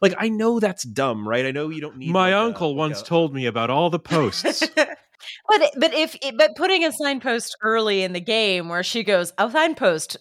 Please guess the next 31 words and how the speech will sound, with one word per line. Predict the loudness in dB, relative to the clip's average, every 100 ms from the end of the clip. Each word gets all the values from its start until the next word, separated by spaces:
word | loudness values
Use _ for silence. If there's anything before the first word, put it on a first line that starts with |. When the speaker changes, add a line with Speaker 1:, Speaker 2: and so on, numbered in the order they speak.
| -8
Speaker 3:
these | -4 0
mark | 4 2 2
bridges," | 0 2 -2 -4 -6 -2
or | -2
something. | -2 -4 -4 -6 -6 -8 -2
Yeah, | 2
Speaker 1:
Literally, | 4 2 0 0
Speaker 3:
you | -2
Speaker 1:
yes. | -2 -4 -6 -8 -8
Like, | -8 2
Speaker 3:
Yeah. | 2 4
Speaker 1:
if |
they'd | 0 0
done, | -2 -2 -8 -8 -4
if | -2 -2
they'd | 2
done, | 2
like, | 2 -2
so, | -6 0 2 2
uh, | -4
if | -8 -6
they'd |
done, | -4
like, | -2 0
a |
little | 0 0 0 0
more | 0 0 0
of | -2
that | -4 -4
early | -4 -2 0
on, | 0 0 -2